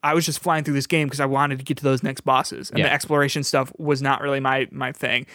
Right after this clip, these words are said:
Speaker 1: You know, if I
Speaker 2: Right.
Speaker 1: needed to find more health, I'd go and find more health. But, like, at the end of the day, I was trying to get through those sections to get to the great boss fights. But
Speaker 2: But do you think, do you think this is something that's happening,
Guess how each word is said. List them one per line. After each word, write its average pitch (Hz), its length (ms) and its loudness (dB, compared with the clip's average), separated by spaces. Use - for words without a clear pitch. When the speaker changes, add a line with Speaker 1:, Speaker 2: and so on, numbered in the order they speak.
Speaker 1:
You - 60 0
know, 160 40 4
if 143 80 2
I 151 40 4
Speaker 2:
Right. 147 80 4
Speaker 1:
needed 156 200 4
to 143 60 2
find 147 200 0
more 139 140 2
health, 156 260 2
I'd 143 140 0
go 139 120 2
and 131 100 -2
find 131 180 0
more 139 120 -4
health. 139 300 0
But, 143 200 2
like, 139 220 2
at 139 100 -2
the 151 80 -2
end 135 80 0
of 127 60 -2
the 131 40 -4
day, 135 360 2
I 143 120 4
was 143 160 2
trying 135 200 0
to 131 60 -4
get 147 240 0
through 139 220 0
those 131 200 2
sections 131 360 -6
to - 80 -6
get 139 160 -2
to - 80 -14
the 143 100 -6
great - 280 -4
boss - 220 -2
fights. - 280 -8
But - 260 -2
Speaker 2:
But 208 160 4
do 226 80 4
you 262 80 6
think, 247 340 0
do 160 120 0
you 214 40 0
think 254 160 0
this 175 160 2
is 143 140 4
something 170 300 0
that's 160 160 -2
happening, 151 520 2